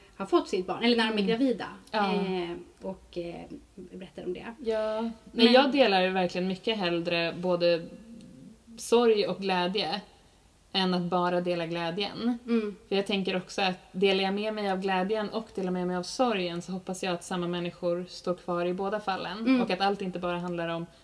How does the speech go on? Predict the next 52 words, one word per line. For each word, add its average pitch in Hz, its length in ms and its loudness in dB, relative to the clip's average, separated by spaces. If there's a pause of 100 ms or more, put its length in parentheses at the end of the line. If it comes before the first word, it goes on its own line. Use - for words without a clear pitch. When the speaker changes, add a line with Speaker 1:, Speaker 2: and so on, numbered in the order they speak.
(260)
Speaker 2:
allt 175 180 0
som 185 120 0
går 175 100 4
så 185 100 -2
bra, 190 340 4
eller 202 120 0
allt 185 200 0
som 190 100 -4
är 180 120 2
så 180 140 -6
kul, 185 340 0
eller 175 160 2
allt 180 180 -2
som 180 120 -4
går 175 160 2
som 185 140 -8
man 185 120 -4
har 190 60 -4
trott. - 460 -4
Speaker 1:
Mm. 208 260 -2 (200)
Speaker 2:
Utan 190 220 -2
jag 214 140 -2
tror 233 180 4
verkligen 180 340 -2
om 175 300 -2
att, - 420 -10 (640)
att 196 180 0
dela 190 220 6
med 196 220 4
sig 196 140 0
av 190 100 2
livets 196 360 0
alla 240 260 2
faser, 190 680 -2 (300)
eh, 175 460 -4
blir 180 220 0
till 180 160 -4
det 202 80 0
bättre. - 400 -4 (880)
Speaker 1:
Ja, 214 240 -10
verkligen. 214 540 -8 (240)
Men 240 140 0
vad 269 80 4
har 269 80 4
du 262 60 -6
fått 262 200 -2
för 233 180 2
reaktioner 233 560 2
då, 180 160 -2
när 202 140 -2
du 202 60 -6
har, 196 340 -4